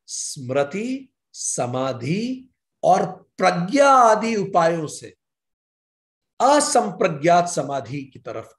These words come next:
वो बढ़ेंगे। तो बाकी लोग कैसे आगे बढ़ेंगे? वो श्रद्धा, वीर, स्मृति, समाधि और प्रज्ञा पूर्वक,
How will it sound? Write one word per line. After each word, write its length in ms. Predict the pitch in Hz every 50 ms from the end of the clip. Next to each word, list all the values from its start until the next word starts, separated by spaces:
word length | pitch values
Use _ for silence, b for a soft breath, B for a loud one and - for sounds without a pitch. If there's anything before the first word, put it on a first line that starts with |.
| _
वो 140 | 120 110 104
बढ़ेंगे। 480 | 101 107 95 90 87 87 90 87 _ _ _ _ _ _ _ _ _ _ _ _ _ _ _ _ _ _ -
तो 80 | 185
बाकी 540 | 135 120 110 147 147 156 170 170 - 277 285
लोग 240 | 277 285 277 - -
कैसे 260 | 247 233 233 - 269
आगे 280 | 240 226 226 214 233 226
बढ़ेंगे? 400 | 226 208 208 226 233 233 247 _ _ _ _ _ _ _ _ _ _ _ _ _ _ _ _ _ _ _ - 120 107 107
वो 480 | 147 196 190 190 233 320 - - - _ _ _ _ -
श्रद्धा, 960 | - - - - 156 120 120 120 123 - - 120 135 196 247 302 - _ _ _ _ _ _ _ _ _ _ _ _ _ 104
वीर, 680 | 123 127 135 139 139 139 143 170 202 226 302 320 - _ _ _ _
स्मृति, 1000 | - - - - - 123 113 113 120 123 123 - 151 180 214 247 262 254 - _ _ _ _ _
समाधि 1040 | - - - - - 113 113 117 117 117 113 107 113 131 180 226 226 - _ _ _ _ -
और 260 | 135 - - - _ -
प्रज्ञा 420 | 226 214 180 165 151 175 156 131
पूर्वक, 500 | - - - 98 90 85 85 80 80 -